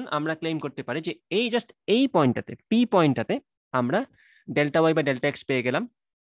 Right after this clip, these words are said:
এবং সাথে সাথে আমরা পরিবর্তনের হারটাও পেয়ে গেলাম। যেহেতু এখানে আমরা অনেক বেশি ইঞ্জিনিয়ারিং করছি, অনেক বেশি, আহ, এক্সট্রা প-, জিনিসপাতি নিয়ে আসছি, এই জিনিসটাকে লেখার একটা ভাষা থাকা দরকার। সেটা হচ্ছে আমরা এইভাবে লিখব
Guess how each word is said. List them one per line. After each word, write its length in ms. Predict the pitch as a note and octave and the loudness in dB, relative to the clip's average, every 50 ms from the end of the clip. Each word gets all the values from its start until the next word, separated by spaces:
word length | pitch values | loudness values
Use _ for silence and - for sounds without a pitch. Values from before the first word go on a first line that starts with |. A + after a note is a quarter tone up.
| _ _ _ - | _ _ _ -8
এবং 180 | C3 B2 E3+ A3+ D4 - _ _ _ _ _ _ | -4 -4 -4 -4 -6 -8 _ _ _ _ _ _
সাথে 220 | - B2+ B2 - A#2 C3 | -8 -8 -8 -6 -6 -8
সাথে 140 | A#2+ - A#2+ A#2 | -4 -4 -4 -2
আমরা 120 | C#3+ G3+ G3+ - | -2 -4 -4 -2
পরিবর্তনের 440 | C#3+ C3 B2 B2 A#2 - A#2+ A#2 G#2+ | -2 -2 -2 -4 -4 -6 -6 -8 -8
হারটাও 240 | A2+ - - C3 B2+ - | -8 -6 -4 -4 -2 -2
পেয়ে 140 | B2 A2+ A2+ | -4 -4 -4
গেলাম। 160 | B2 D#3+ A#3+ - _ _ _ - G#2+ | -6 -8 -10 -12 _ _ _ -14 -10
যেহেতু 260 | C#3 D3+ F#3+ F#3+ - A3+ G3 | -8 -6 -6 -8 -6 -8 -8
এখানে 180 | - F#3+ F#3 F#3 | -6 -6 -6 -4
আমরা 120 | F3+ E3+ D3+ D3+ | -4 -4 -4 -4
অনেক 120 | D#3+ D3+ D#3 D#3+ | -6 -8 -10 -10
বেশি 120 | - - D#3 | -10 -8 -8
ইঞ্জিনিয়ারিং 360 | C3+ B2+ C3+ C#3+ D3 D3+ D3+ D3 D3 | -6 -6 -4 -4 -4 -4 -4 -4 -6
করছি, 200 | C3+ - - F#3 - - B2 | -10 -10 -12 -16 -12 -10 -10
অনেক 120 | B2+ B2+ B2 C3 | -10 -10 -10 -12
বেশি, 200 | B2+ - D3 C#3+ C3+ - _ _ - _ _ _ - A#2 | -14 -12 -12 -14 -14 -16 _ _ -20 _ _ _ -8 -6
আহ, 220 | A2+ A2+ A2 A2 G#2+ - - - - - _ _ C#3+ | -6 -4 -6 -6 -10 -14 -18 -20 -20 -20 _ _ -10
এক্সট্রা 200 | C3+ - - D#3+ D3 | -10 -8 -8 -8 -8
প-, 100 | C#3 B2+ C3 C3+ | -8 -10 -10 -8
জিনিসপাতি 320 | C3+ C#3+ - - D3+ - D3+ | -8 -8 -8 -10 -8 -8 -6
নিয়ে 140 | D3 C3+ C3 | -6 -8 -8
আসছি, 120 | - - D#3 | -8 -8 -8
এই 40 | C#3 C#3 | -8 -8
জিনিসটাকে 300 | C#3 C3 - D#3 C#3 C#3 C3+ | -8 -10 -10 -10 -8 -8 -8
লেখার 260 | C#3+ - - E3 D3+ C3+ | -8 -6 -6 -8 -8 -6
একটা 120 | - C#3 B2+ A2+ | -6 -8 -8 -8
ভাষা 180 | A#2 - - B2+ - | -10 -10 -10 -10 -8
থাকা 140 | B2 C#3+ C3+ A#2 | -6 -6 -6 -6
দরকার। 200 | A2+ A2 - F#3+ A3+ - _ _ _ _ _ _ _ _ _ _ _ _ _ _ _ _ - | -6 -6 -8 -10 -10 -12 _ _ _ _ _ _ _ _ _ _ _ _ _ _ _ _ -14
সেটা 160 | D#3 - E3 D#3+ | -12 -10 -8 -10
হচ্ছে 140 | D#3 - E3 | -8 -8 -8
আমরা 100 | C#3+ C3 A#2+ | -8 -8 -8
এইভাবে 180 | A2 A#2 A2 G#2+ G#2 | -10 -10 -12 -14 -14
লিখব 160 | G#2 - - | -16 -18 -20